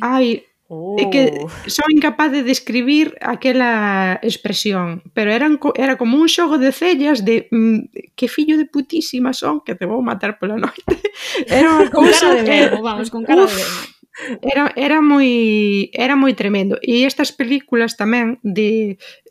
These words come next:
Speaker 1: pois, chegou e hai un espírito, e entón hai un espírito dentro dun boneco, dunha boneca, paso fatal, non podo con iso. E cando estaba grávida tampouco podía ver ese tipo de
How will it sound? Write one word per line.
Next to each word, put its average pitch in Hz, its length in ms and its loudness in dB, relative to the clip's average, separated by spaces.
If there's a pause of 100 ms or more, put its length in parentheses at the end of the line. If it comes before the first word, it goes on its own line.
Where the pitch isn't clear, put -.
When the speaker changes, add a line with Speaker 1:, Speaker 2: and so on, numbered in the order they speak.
(120)
Speaker 1:
pois, 226 320 -2
chegou 240 560 2
e 233 160 2
hai 240 160 0
un 233 80 0
espírito, 240 640 -2
e 220 160 0
entón 226 240 0
hai 233 80 0
un 240 80 2
espírito 220 400 -2
dentro 220 320 2
dun 214 400 2
boneco, 311 640 -2 (240)
dunha 226 320 0
boneca, 302 480 -2
paso 262 320 -4
fatal, 202 480 -8
non 214 240 -4
podo 240 160 -2
con 214 160 -6
iso. 220 320 -6 (560)
E 220 80 -2
cando 208 320 -4
estaba 226 320 -2
grávida 240 480 -2
tampouco 208 320 -4
podía 208 400 0
ver 185 160 -2
ese 180 160 -8
tipo 185 320 -8
de 180 480 -6